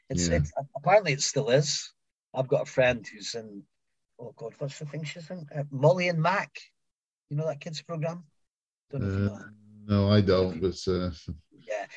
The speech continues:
Speaker 1: it's quite a big kids program. She's in it, and I remember speaking to her about it and going, "What's the wages like these days?" She said, "It's still a lot less than, than
Speaker 2: Yeah.
Speaker 1: adult dramas." I said,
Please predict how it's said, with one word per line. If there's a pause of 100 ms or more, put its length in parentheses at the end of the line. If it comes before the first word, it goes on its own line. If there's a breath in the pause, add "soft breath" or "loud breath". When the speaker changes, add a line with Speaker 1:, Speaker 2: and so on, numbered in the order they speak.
Speaker 1:
it's
quite
a
big
kids
program.
She's
in
it, (260 soft breath)
and
I
remember
speaking
to
her
about
it
and
going, (280)
"What's
the
wages
like
these
days?"
She
said,
"It's
still (640)
a
lot
less
than, (460)
than
Speaker 2:
Yeah.
Speaker 1:
adult
dramas."
I
said,